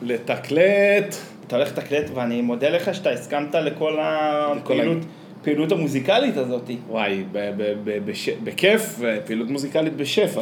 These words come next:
Speaker 1: תראה, יש עוד הרבה עבודה לפנינו, אבל, אה,
Speaker 2: אז ראשית כל, שנייה, ראשית כל, אנחנו נפגשים בחג הכיסא.
Speaker 1: נכון.
Speaker 2: הבא עלינו בטובה ב-, לקראת סוף החודש.
Speaker 1: נכון.
Speaker 2: שם
Speaker 1: נכון.
Speaker 2: אתה תנגן,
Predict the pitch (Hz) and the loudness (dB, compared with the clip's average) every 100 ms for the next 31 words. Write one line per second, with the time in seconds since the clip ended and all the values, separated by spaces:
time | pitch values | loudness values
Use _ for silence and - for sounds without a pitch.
0 | 110 151 160 135 151 151 139 127 127 117 | -4 0 2 2 0 -2 -2 0 0 0
1 | 110 107 104 - 110 107 135 190 196 - | -2 -4 -4 -6 -6 -4 -2 -4 -6 -14
2 | - - - - - 104 98 104 104 107 | -20 -20 -20 -20 -14 -10 -6 -2 -2 0
3 | 104 104 104 101 190 214 196 214 - 196 | 0 2 0 0 2 2 2 -2 2 2
4 | 170 - 139 147 156 175 196 - 185 190 | 2 -4 -6 -6 -4 -4 -4 -4 0 2
5 | 196 196 135 156 160 165 156 143 135 135 | 2 -2 -2 -2 -2 -2 -2 -4 -4 -4
6 | - 139 139 143 - 127 120 123 123 127 | -4 -6 -4 -6 -10 -12 -10 -4 -2 -2
7 | - - 127 117 117 143 - 247 254 - | -6 -6 -4 -4 -6 -10 -2 -4 -4 -14
8 | - - - - - - 143 - 127 127 | -20 -20 -18 -18 -18 2 4 4 0 0
9 | 135 135 135 127 127 123 147 165 160 127 | 2 2 0 -2 -2 0 2 0 0 0
10 | 123 123 127 127 127 127 127 120 113 - | 2 2 0 -2 -4 -4 -4 -10 -10 -8
11 | 117 143 - - - 107 107 104 143 139 | -4 -4 -6 -16 -16 -6 -4 -2 0 0
12 | 123 - - - - - - - - 117 | 0 -8 -16 -18 -20 -20 -18 -18 -12 -6
13 | 113 143 143 117 135 127 120 113 117 | 0 2 2 2 -2 -2 -2 -4 -4